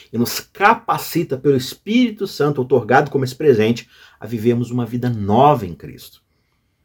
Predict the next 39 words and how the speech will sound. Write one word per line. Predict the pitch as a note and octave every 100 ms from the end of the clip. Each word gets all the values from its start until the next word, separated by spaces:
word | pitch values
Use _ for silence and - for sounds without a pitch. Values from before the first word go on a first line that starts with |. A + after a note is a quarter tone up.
| _ -
A |
redenção, | F#2 G#2+ G#2 A2+ A2
ela | A#2+
enfatiza | - G#2+ - B2+ A2+ G#2+
a |
ideia | G2 G2+ G#2+
de | G2+ - _ _
custo, | - C#3+ B2+ - - - - _ _ _ _
porque | - - B2+
foi | C#3+ C#3
através | B2+ B2 A2 C3
do | C3+
sangue | - - - G3+ A#3+ G3
de | D3+
Jesus | C3 C3 A2+ -
Cristo, | B2 B2+
do | B2
seu | B2+
sacrifício | C#3+ - C3+ - - G#3+ A#3+ -
lá | C#3+
na | C3+ B2
cruz, | - B2 C#3+ - _ _ _ _ _
que | -
nós | C#3+ -
fomos | C3+ C#3+ -
comprados | - D#3+ D#3 B2+ C3 A#2+ B2+ C3
por | C3
um | A2+
preço | B2 B2+ B2+ A#2+
absurdamente | B2+ C3+ B2 A#2+ - B2 B2 A2 A2 -
alto. | A2+ G#2+
Porque | - G#2
lembre-se, | A2 C3 F3+ F3 F#3+ F#3+ - - -
o | C3+
preço | - G3+ A#3+ -
que | D3
deveria | B2+ A2+ G2+
ser | - -
pago | - A#2 G#2+